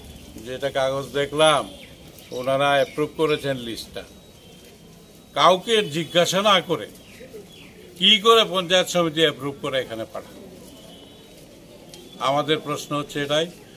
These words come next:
এবং গ্রাম পঞ্চায়েত দেখলাম ওনারা প্রথম বলেছেন গ্রাম পঞ্চায়েতের list।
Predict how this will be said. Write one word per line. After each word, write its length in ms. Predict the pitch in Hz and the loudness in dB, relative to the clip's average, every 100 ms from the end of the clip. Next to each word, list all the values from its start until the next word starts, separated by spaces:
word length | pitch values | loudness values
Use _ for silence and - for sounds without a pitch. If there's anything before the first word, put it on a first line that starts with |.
| - | -10
এবং 240 | 117 127 113 | -2 -2 0
গ্রাম 260 | 127 143 165 | 2 2 2
পঞ্চায়েত 520 | 208 208 202 196 196 - - - - - - - - - - - - 113 | -2 0 4 4 2 -4 -18 -18 -20 -20 -20 -20 -20 -20 -20 -20 -14 -6
দেখলাম 440 | 147 151 170 175 | -4 4 6 6
ওনারা 320 | 170 160 165 | 2 2 2
প্রথম 460 | 165 165 156 156 175 | 2 -2 -2 -2 0
বলেছেন 400 | 165 165 160 165 | 0 0 0 -2
গ্রাম 320 | 151 147 143 | 0 0 0
পঞ্চায়েতের 580 | 147 151 151 151 147 151 | -2 -2 0 0 0 -4
list। 400 | 139 131 127 - | -4 -4 -6 -10